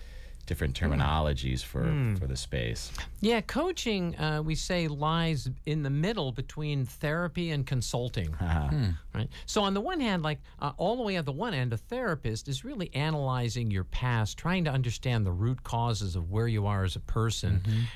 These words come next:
Speaker 2: And, uh, on the other hand, a consultant on the other end of the scale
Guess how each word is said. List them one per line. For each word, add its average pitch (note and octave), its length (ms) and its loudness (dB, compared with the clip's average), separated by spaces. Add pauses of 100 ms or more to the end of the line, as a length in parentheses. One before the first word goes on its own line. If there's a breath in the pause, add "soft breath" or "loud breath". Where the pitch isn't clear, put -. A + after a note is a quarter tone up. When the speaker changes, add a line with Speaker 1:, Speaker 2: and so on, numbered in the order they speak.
(140)
Speaker 2:
And, B2 380 2
uh, A2 300 4 (280 loud breath)
on C#3+ 140 2
the D#3 100 2
other G#3 200 0
hand, C#3 240 0
a G#2 40 -2
consultant B2 800 -2
on A#2 140 0
the A#2 180 0
other F3 220 2
end A#2 160 2
of F#2 80 0
the F#2 60 0
scale G2 480 2